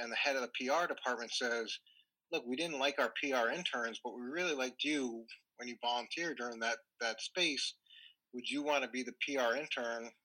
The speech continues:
for the season?" And I said, "Yeah, I'll be the public relations intern for the season." So that's how I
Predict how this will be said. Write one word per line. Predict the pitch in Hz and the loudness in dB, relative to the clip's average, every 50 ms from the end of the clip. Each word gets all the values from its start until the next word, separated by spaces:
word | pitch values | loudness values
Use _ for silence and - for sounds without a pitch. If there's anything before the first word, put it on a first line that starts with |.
| _ _ | _ _
for | 131 | -6
the | 127 123 | 0 0
season?" | - - 175 202 185 - - - - _ _ _ _ _ _ _ _ _ _ _ _ _ _ _ _ _ - | 0 0 0 -2 -4 -6 -8 -10 -12 _ _ _ _ _ _ _ _ _ _ _ _ _ _ _ _ _ -4
And | 123 | -4
I | 131 | -2
said, | 123 - 135 110 107 | -2 -2 -4 -4 -4
"Yeah, | 139 185 233 240 151 110 | 0 2 2 4 4 2
I'll | 92 117 | 0 -2
be | - 202 | -4 -4
the | 190 - | -6 -6
public | - 117 110 101 - | -4 -6 -6 -6 -4
relations | 110 107 107 98 - - 107 117 | -4 -4 -2 -2 -4 -4 -6 -8
intern | 123 110 - - 120 113 101 - | -6 -6 -6 -6 -6 -6 -8 -8
for | 110 | -8
the | 110 - | -8 -6
season." | - - 107 104 98 98 113 123 135 - _ _ _ _ _ _ _ _ _ _ _ _ | -6 -8 -8 -10 -10 -10 -12 -12 -12 -14 _ _ _ _ _ _ _ _ _ _ _ _
So | - - 131 117 | -8 -8 0 2
that's | 139 160 170 165 - | 4 4 4 4 4
how | 156 135 | 4 4
I | 127 120 | 4 4